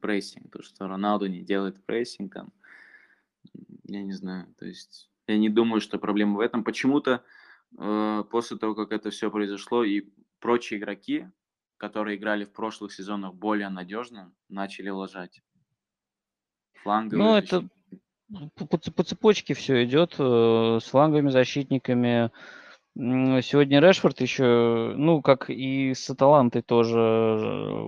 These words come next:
Speaker 2: вышел же Решфорд, и который тоже часто остается впереди для контратак. И это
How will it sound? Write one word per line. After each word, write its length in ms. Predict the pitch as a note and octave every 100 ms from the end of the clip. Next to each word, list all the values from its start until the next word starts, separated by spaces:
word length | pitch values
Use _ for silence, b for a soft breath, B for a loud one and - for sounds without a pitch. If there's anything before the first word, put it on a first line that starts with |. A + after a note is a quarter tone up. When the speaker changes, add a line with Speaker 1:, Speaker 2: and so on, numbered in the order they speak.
| A#2
Speaker 2:
вышел 280 | A#2+ A#2+ A#2
же 120 | A2+
Решфорд, 420 | B2+ D#3+ - A#2+ -
и 220 | A#2 A2
который 360 | G#2+ A2+ A#2 A2+
тоже 220 | C3 A2+
часто 320 | - A2+ -
остается 360 | G#2 A2+ A2 A2
впереди 360 | - A2+ A2 A2
для 240 | G#2+ G#2
контратак. 720 | - A2 B2 A2 A#2+ D3 - b b b b b b b _ -
И 300 | A#2 A#2+ A#2+
это 260 | A#2 -